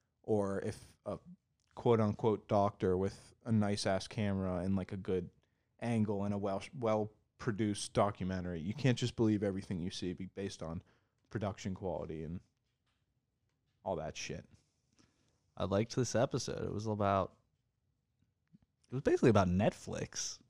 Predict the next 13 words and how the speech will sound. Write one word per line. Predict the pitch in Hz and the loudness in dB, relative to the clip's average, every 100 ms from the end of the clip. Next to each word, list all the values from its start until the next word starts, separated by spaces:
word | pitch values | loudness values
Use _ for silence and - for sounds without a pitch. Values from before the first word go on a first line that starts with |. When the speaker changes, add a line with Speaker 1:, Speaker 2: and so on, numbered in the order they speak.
| - | 2
Speaker 2:
No, | 202 190 190 | 10 10 10
it | |
was | 240 | 6
about | 226 143 - - _ _ | 6 6 4 -10 _ _
movie. | 110 113 123 131 135 104 92 | -14 -4 2 4 4 2 0
Speaker 1:
Yeah, | 233 - | 0 2
yeah, | 160 175 | 4 6
we | 123 139 | 6 4
were | |
talking | 139 160 | 2 0
about | 156 120 | 2 0
str- | - | 4
Speaker 2:
Or | 175 175 180 | 6 6 4